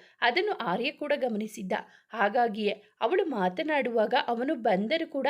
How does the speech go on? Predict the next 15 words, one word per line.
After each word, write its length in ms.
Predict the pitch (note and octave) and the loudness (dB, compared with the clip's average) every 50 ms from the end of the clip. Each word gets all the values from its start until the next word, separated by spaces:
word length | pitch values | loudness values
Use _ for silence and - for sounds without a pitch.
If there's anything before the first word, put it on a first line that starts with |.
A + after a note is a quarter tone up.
| - - | 0 0
ಅವಳ 220 | A3+ G#3+ A3+ C#4 D4+ | 0 0 0 0 -2
ಕಣ್ಣಿಗೆ 520 | D4+ - C#4 C4 C4+ C#4+ F4 D#4 C4+ D4 | 0 0 -2 -2 0 -2 -2 -2 -2 -4
ಕಾಣದಂತೆ 760 | C#4+ - C4 A3 F3+ G3+ B3+ D4 D#4 A#3+ C4 B3 A#3+ A3 C#4 C#4+ | -4 -2 -2 0 0 2 2 0 0 0 0 0 0 -2 -2 -2
ಮರೆಯಲಿ 500 | C#4+ B3+ F#3+ F#3 A#3 C4+ E4 D#4 D#4 C#4+ | 0 0 0 0 0 0 -2 -2 -2 -4
ನಿಂತು 340 | B3+ A#3 A3 G#3 - G3+ - - - - - _ | -4 -4 -4 -4 -2 -4 -4 -4 -8 -14 -12 _
ಅವಳ 180 | - D4 F4+ G4 F#4 | -2 0 0 0 0
ಸುಮಧುರ 540 | - - C#4 A#3+ C4 C#4+ C#4 B3 C#4+ B3+ A#3+ A#3+ | -2 -4 -4 -4 -2 -2 -2 0 0 2 2 0
ಧ್ವನಿಯನ್ನು 720 | A3 G#3 G3 B3 A3+ A3 A3 B3 C#4+ D#4+ D4+ B3 A3 G#3+ G#3+ | -2 -4 -2 0 0 0 2 0 0 0 0 0 0 -2 -4
ಆಲಿಸಿ 560 | - C#4 A#3 G#3+ A#3 C#4+ D4+ C#4+ - - A#3 | -6 -4 0 0 0 0 0 -4 -8 -10 -10
ಸಂತೋಷ 460 | A#3+ - A#3 A3 A3+ D4+ D4 C#4 C4+ | -8 -6 -6 -4 -4 -6 -4 -4 -4
ಪಡುತ್ತಿದ್ದ. 480 | A3+ G#3 A3 G3 G3 F#3 G#3 G#3 F3+ G3+ G3 G3 - - - _ _ _ | -4 -4 -4 -6 -6 -6 -6 -4 -2 -2 -2 -2 -4 -10 -20 _ _ _
ನಂತರ 380 | A#3+ B3 D4+ F#4 G4 G4 F4+ E4+ | -2 0 0 0 0 0 0 0
ಬಂದು 320 | C#4+ G#3+ A3 G#3 G#3+ G#3+ - | 0 0 0 -2 -2 -2 -4
ಎಲ್ಲರೊಂದಿಗೆ 720 | - A3 G3 G3+ A3+ C#4+ D#4+ D4+ C#4+ B3 A3 A#3 G#3 B3+ | -2 0 0 2 2 2 0 0 0 -4 -6 -4 -4 -2
ಮಾತನಾಡುತ್ತಿದ್ದ. 840 | C#4 C#4+ B3 G#3 - - B3+ C4 B3+ A#3 A3 G#3+ G#3+ - G#3+ F#3+ F#3+ | -2 -2 -2 -2 -2 -2 -2 -2 -2 -4 -6 -6 -8 -8 -6 -2 0